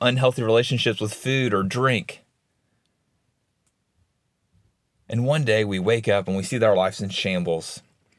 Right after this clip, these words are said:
And it's in shambles because we've been deprived of the thing that we most need,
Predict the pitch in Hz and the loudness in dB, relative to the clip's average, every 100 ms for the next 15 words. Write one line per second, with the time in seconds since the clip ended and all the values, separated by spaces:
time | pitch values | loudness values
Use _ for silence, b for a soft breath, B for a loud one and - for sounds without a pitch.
0 | _ _ - 113 131 127 131 123 120 107 | _ _ -6 -2 0 0 0 0 0 -2
1 | - 104 113 104 110 110 110 185 - 120 | -2 -2 -2 -2 -2 0 0 -2 0 2
2 | 120 131 120 123 127 - 110 107 98 98 | 2 0 -4 -6 -4 -2 0 0 0 0
3 | 95 92 95 87 80 80 | -2 -2 -4 -4 -4 -8